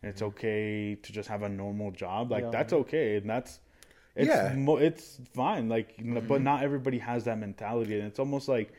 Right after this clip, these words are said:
Speaker 1: when
Speaker 2: Mm-hmm.
Speaker 1: that door got opened,
Speaker 2: Mm-hmm.
Speaker 1: I just couldn't think of anything else, and I couldn't see
Speaker 3: Yeah.
Speaker 1: myself just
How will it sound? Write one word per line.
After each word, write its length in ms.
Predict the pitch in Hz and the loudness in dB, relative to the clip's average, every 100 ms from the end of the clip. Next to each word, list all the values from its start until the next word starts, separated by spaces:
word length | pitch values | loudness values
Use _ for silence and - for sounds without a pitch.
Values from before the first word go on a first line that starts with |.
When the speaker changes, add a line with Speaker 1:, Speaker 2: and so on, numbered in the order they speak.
| - | -20
Speaker 1:
when 320 | 110 101 117 | -14 -4 -2
Speaker 2:
Mm-hmm. 40 | 117 | 0
Speaker 1:
that 180 | 113 101 | 0 4
door 160 | 123 120 | 4 6
got 280 | 117 104 - | 2 0 -2
opened, 540 | 110 117 151 175 190 | -4 2 2 2 -2
Speaker 2:
Mm-hmm. 280 | 113 107 113 123 _ - | -6 -8 -8 -12 _ -4
Speaker 1:
I 100 | 107 | -2
just 320 | 113 110 - _ _ _ _ _ _ _ _ _ | 0 -2 -4 _ _ _ _ _ _ _ _ _
couldn't 380 | - 127 113 - | 0 2 0 -2
think 180 | 123 120 | -2 0
of 100 | 107 | 0
anything 320 | 113 101 104 | 0 -2 -2
else, 240 | 120 127 | -2 -2
and 80 | 110 | -6
I 40 | 98 | -4
couldn't 240 | 131 120 | -2 0
see 80 | 113 | 2
Speaker 3:
Yeah. 40 | 123 | 2
Speaker 1:
myself 420 | 117 - 120 110 | 0 0 -2 -2
just 200 | 113 | -4